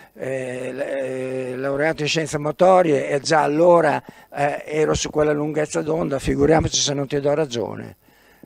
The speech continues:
Però non perdiamo, non perdiamo i valori, non perdiamo i principi,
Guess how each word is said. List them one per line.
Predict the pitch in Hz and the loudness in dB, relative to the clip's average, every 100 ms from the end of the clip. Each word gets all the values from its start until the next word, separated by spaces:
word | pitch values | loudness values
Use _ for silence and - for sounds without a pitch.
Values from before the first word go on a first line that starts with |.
| _ | _
Però | 147 151 214 | 8 10 8
non | 214 165 | 8 4
perdiamo, | - 143 143 170 190 160 135 | 4 4 8 8 8 4 2
non | 120 151 | -2 -2
perdiamo | 139 120 139 165 175 | 0 0 2 2 0
i | |
valori, | 123 113 135 156 127 101 87 - - | 0 2 4 6 4 2 -6 -12 0
non | 147 | 0
perdiamo | 147 147 139 160 170 | 4 2 4 4 4
i | |
principi, | - 143 - 156 175 - 127 104 | 4 4 4 4 2 2 2 2